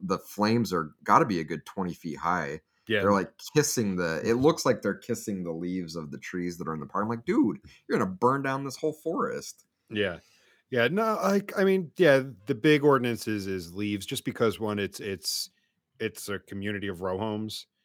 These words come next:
Speaker 2: so the
Speaker 1: Mm-hmm.
Speaker 2: smell,
Speaker 1: Yeah.
Speaker 2: like, it, it's
Speaker 1: Yeah.
Speaker 2: too, it's too dense to burn leaves.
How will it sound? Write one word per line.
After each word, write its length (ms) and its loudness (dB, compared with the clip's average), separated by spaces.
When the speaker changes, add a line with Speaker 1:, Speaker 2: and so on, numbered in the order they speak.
Speaker 2:
so 180 2
the 100 -4
Speaker 1:
Mm-hmm. 20 -6
Speaker 2:
smell, 1040 0
Speaker 1:
Yeah. 460 -4
Speaker 2:
like, 140 -20
it, 280 -2
it's 260 -6
Speaker 1:
Yeah. 460 4
Speaker 2:
too, 160 2
it's 100 -14
too 160 4
dense 380 6
to 80 -4
burn 320 -2
leaves. 480 -12